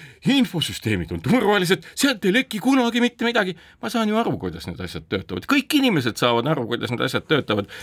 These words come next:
Ja see, kuidas nagu küsimuse all on, mida ka ju Postimees mõnes mõttes nagu püüdis adresseerida, tuues sisse nagu uue tegija, kes oli siis, äh, laste isa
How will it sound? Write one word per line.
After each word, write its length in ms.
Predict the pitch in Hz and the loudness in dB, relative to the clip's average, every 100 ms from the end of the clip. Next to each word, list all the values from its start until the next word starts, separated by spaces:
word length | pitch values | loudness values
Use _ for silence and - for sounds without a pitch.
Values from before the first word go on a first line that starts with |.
| - | -2
Ja 80 | 120 | 0
see, 360 | - 277 277 226 | 2 2 2 2
kuidas 380 | 160 160 135 151 | 2 2 0 -2
nagu 240 | 139 131 | -4 -4
küsimuse 560 | 226 262 185 139 127 143 | -4 -2 -2 -2 -2 -2
all 220 | 151 143 | -2 0
on, 140 | 135 131 - - _ | -4 -4 -14 -20 _
mida 240 | - - 175 | -2 0 0
ka 120 | 180 | 2
ju 160 | 180 170 | 2 2
Postimees 540 | 240 247 185 160 165 | 0 0 2 2 2
mõnes 260 | 220 214 160 | 0 0 2
mõttes 400 | 160 160 160 170 | 0 0 -4 0
nagu 260 | 160 156 | 0 0
püüdis 380 | 156 233 156 160 | -2 -2 0 0
adresseerida, 640 | 165 160 - 226 185 160 | 0 -2 0 0 0 -2
tuues 360 | 160 190 165 156 | -2 0 0 0
sisse 340 | 220 - - | -6 -4 -2
nagu 260 | 151 147 156 | 0 0 -2
uue 480 | 175 226 190 147 143 - - - | -2 2 2 2 0 -4 -20 -2
tegija, 420 | 175 180 170 143 | 0 0 0 -2
kes 240 | 139 147 - | -2 -4 -2
oli 200 | 143 139 | -2 -2
siis, 400 | 139 139 - - | -2 -4 -6 -2
äh, 220 | 143 139 | -2 0
laste 380 | 139 175 - 135 135 | 0 -2 -2 -2 -2
isa 320 | 185 202 127 | -4 -2 2